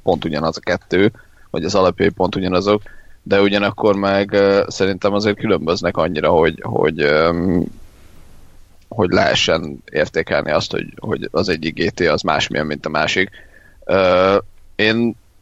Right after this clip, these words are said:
nekem annó a Vice City nem volt annyira életem része még, ö, és nekem a, a San Andreas volt az, ami a nagy sok órát belerakó G T A játék, és hogy ahhoz képest meg igazából a, a,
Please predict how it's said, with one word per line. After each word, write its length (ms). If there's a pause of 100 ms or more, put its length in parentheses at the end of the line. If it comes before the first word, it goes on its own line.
nekem 300
annó 360
a 200
Vice 160
City 240
nem 200
volt 280
annyira 720 (140)
életem 520
része 340
még, 360 (680)
ö, 500
és 100
nekem 260
a, 260
a 120
San 200
Andreas 420
volt 240
az, 140
ami 160
a 100
nagy 340 (580)
sok 400
órát 360
belerakó 460
G 260
T 60
A 180
játék, 520 (840)
és 220
hogy 140
ahhoz 260
képest 520
meg 160
igazából 600
a, 400
a, 380